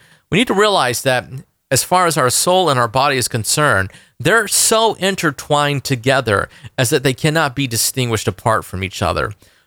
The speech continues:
But it's important to recognize that what Luther's doing is he's trying to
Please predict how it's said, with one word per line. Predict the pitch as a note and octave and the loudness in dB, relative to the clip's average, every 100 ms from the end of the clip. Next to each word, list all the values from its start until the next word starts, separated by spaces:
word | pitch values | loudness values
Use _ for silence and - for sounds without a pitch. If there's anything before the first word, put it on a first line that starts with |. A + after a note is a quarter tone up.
| _ | _
But | D#3+ | 0
it's | - | 2
important | F#3 - F4 D4 G3 | 0 2 2 4 2
to | |
recognize | F3 E3+ D#3 B2 G#2 G#2 G2 | 2 0 -2 -2 -2 -2 -2
that | C3 C3+ | -4 -2
what | C3+ C3+ | -2 0
Luther's | G#3 B3+ E3 - | -2 0 -2 0
doing | B2+ A#2 A2 | 0 2 0
is | - | 0
he's | C3+ - | -2 -2
trying | - D#3 C#3 | -2 -2 -4
to | - B2 | -2 -4